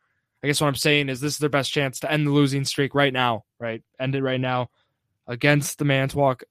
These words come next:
Lutheran Lancers. And why not, right? Braden Reimer is returning, top running back, right? Ru-, or, and a linebacker. I think he's gonna put up some great numbers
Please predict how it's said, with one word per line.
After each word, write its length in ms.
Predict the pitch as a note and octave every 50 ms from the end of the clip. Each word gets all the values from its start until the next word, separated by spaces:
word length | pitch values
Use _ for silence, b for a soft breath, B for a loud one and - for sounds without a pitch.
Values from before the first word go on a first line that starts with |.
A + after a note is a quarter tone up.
| _ -
Lutheran 500 | C#3+ C#3 C#3+ C3+ - C#3+ C#3 B2+ A#2+ A#2
Lancers. 840 | A#2+ B2+ C3+ C#3 C#3+ C3+ - C#3+ C#3 C3+ C3+ C3+ C3+ - - - - - _ _
And 300 | B2+ B2 B2+ B2+ B2+ B2
why 220 | B2 C#3 D#3 F3
not, 280 | E3+ E3+ F3+ E3 B2+ -
right? 180 | A#2+ C3 C3+ -
Braden 260 | C#3+ C#3+ D3 C#3+ C#3+
Reimer 360 | C#3 C#3 C#3+ D3 D3+ D#3 - - - _ _ -
is 220 | D3 C#3 B2 A#2 -
returning, 680 | - A2 G#2+ G#2 - - D#3 D3+ D#3 D3+ D#3 D#3 D3 C3+ - _ _ _ _ _ _ _ _ _ _ _ _
top 240 | - D#3 C#3+ - -
running 220 | C#3+ C#3 C#3 C3+
back, 280 | C3 C3+ C3 C3 B2 -
right? 220 | B2+ B2 B2 B2 - _ _ _ _ -
Ru-, 120 | D3+ D3
or, 380 | D3+ - D#3 C#3 C3+ B2+ B2 - _ _ _ _ _ _ _ _ _ _ _ _ _
and 220 | D3+ D3+ D#3 D3+
a 40 | D3
linebacker. 720 | C#3 C#3 C#3 C#3+ C#3+ C#3 C#3 C3+ C3 C3 - - C3+ B2+ A#2
I 100 | A2+ C3
think 160 | B2+ C#3+ C3+
he's 140 | C#3 C3+ A#2+
gonna 220 | C#3+ C#3 C3+ B2+ - _ _ _
put 140 | - C#3+ C#3+
up 60 | C3
some 120 | - C3 A#2+
great 200 | C#3 C3+ B2 A#2+
numbers 480 | B2 C3+ C#3+ C#3+ D3 C#3+ C3 - -